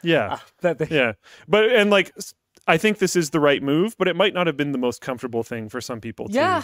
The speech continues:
Speaker 2: I
Speaker 1: do.
Speaker 2: guess it also means that you're losing some control over the experience users are having on your platform.
Speaker 1: Yeah.
Speaker 2: Like, if you have,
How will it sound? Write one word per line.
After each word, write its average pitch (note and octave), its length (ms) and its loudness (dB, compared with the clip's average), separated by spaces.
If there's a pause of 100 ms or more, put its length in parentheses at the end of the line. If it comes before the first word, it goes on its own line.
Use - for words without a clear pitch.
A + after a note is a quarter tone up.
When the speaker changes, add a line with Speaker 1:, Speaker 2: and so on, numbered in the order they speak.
(140)
Speaker 2:
I A3 100 -6
Speaker 1:
do. A3 60 -2
Speaker 2:
guess C#4 180 -4
it D4 80 -4
also B3 400 -2
means G#3+ 360 -6
that G#3 120 -6
you're F#3 160 -4
losing F3+ 420 -6
some F3+ 240 -10
control E3 760 -8
over C#3+ 420 -6
the C#3 320 -12
experience D3 760 -12
users C3+ 320 -12
are B2+ 100 -12
having A#2+ 340 -10
on C3 140 -10
your A#2 100 -14
platform. D#3+ 500 -10
Speaker 1:
Yeah. A#2+ 140 -4
Speaker 2:
Like, B2 200 -8
if C#3+ 200 -12
you C#3 160 -6
have, C3 340 -6